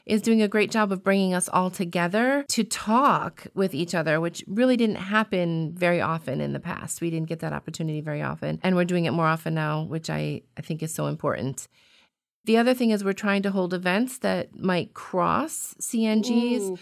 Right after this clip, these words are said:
Speaker 2: mm-hmm.
Speaker 1: So in the veterans community, disabilities are a big deal. We have so many disabled combat veterans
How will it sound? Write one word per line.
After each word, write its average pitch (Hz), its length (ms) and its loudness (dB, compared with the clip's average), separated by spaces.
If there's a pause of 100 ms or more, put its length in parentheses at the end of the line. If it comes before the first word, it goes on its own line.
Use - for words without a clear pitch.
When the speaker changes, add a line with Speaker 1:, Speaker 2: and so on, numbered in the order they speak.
(120)
Speaker 2:
mm-hmm. 208 220 -8
Speaker 1:
So 202 800 2
in 214 200 2
the 208 100 2
veterans 220 360 0
community, 185 880 0
disabilities 185 920 2
are 170 400 4
a 175 100 2
big 165 220 -2
deal. 139 240 -2
We 160 80 0
have 170 140 -2
so 180 160 0
many 180 240 0
disabled 170 640 -2
combat 170 400 -2
veterans 208 540 -2